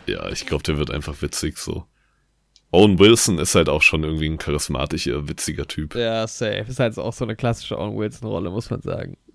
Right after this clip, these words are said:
Speaker 1: Ja, ja, der hat mir in Loki auch wieder richtig gut gefallen.
Speaker 2: Ja, wobei der keine klassische Owen Wilson-Rolle hat.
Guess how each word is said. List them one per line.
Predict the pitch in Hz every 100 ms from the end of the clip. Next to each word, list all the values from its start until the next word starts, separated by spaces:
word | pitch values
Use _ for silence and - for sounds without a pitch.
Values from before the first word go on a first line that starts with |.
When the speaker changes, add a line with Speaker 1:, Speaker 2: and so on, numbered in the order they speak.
| - _
Speaker 1:
Ja, | 90 87 78 - _ -
ja, | 65
der | 95
hat |
mir | 113 101
in | 76
Loki | 82 101 -
auch | 78 85
wieder | 85 78
richtig | 76 - -
gut | - -
gefallen. | - - 80 80 - _ _ _ _
Speaker 2:
Ja, | 117 107
wobei | 101 107
der | 120 147
keine | - 165 123
klassische | 117 104 - -
Owen | 85
Wilson-Rolle | 82 - - -
hat. | 67